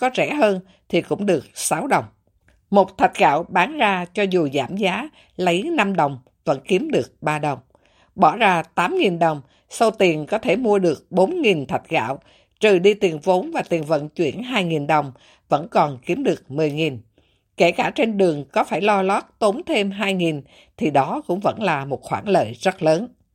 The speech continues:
Chuyện Sâu Tiền nói có hơi cổ quái, kinh nghiệm giang hồ cho Mạnh Tiểu Lục biết, chỉ cần không có lòng tham thì sẽ không mắc bẫy.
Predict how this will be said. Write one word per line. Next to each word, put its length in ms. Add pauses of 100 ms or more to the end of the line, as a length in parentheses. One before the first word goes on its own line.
(840)
Chuyện 320
Sâu 180
Tiền 300
nói 320
có 80
hơi 200
cổ 260
quái, 340 (460)
kinh 180
nghiệm 260
giang 180
hồ 360
cho 120
Mạnh 260
Tiểu 120
Lục 240
biết, 240 (380)
chỉ 120
cần 320
không 240
có 140
lòng 240
tham 300 (320)
thì 280
sẽ 200
không 240
mắc 180
bẫy. 280